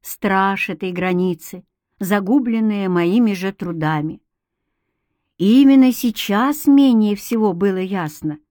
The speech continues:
в мёртвых её считать или в живых. Сумерки сгущались над моей бесчастной головушкой. Ни одна живая душа, ни мать, ни отец, ни брат,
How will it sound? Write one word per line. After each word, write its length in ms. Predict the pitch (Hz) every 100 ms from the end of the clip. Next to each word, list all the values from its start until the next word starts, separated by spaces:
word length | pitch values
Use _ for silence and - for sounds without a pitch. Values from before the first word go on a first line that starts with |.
| _ _ _ _
в 140 | 165 165
мёртвых 600 | 202 277 302 302 240 208
её 200 | 214 196
считать 680 | - 196 - 151 147 - _ _ _
или 240 | 151 208 254
в 80 | 247
живых. 580 | 262 311 311 165 - _ _ _ _ _ _ _ _ -
Сумерки 520 | - 311 240 208 196
сгущались 680 | 175 180 - 202 202 185
над 180 | - 175
моей 400 | 175 180 202 196 _ _ -
бесчастной 680 | 185 190 - 220 233 - 208
головушкой. 840 | 196 202 220 233 226 - 208 214 _ _ _ _ _ _
Ни 160 | 208 277
одна 440 | 320 285 285 294
живая 400 | 254 254 233 233
душа, 480 | 185 196 - 175 170 _ _ _ _ _
ни 180 | 208 202
мать, 320 | 190 185 214
ни 100 | 196
отец, 540 | 175 165 - 202 208 -
ни 120 | 180
брат, 340 | 175 190 226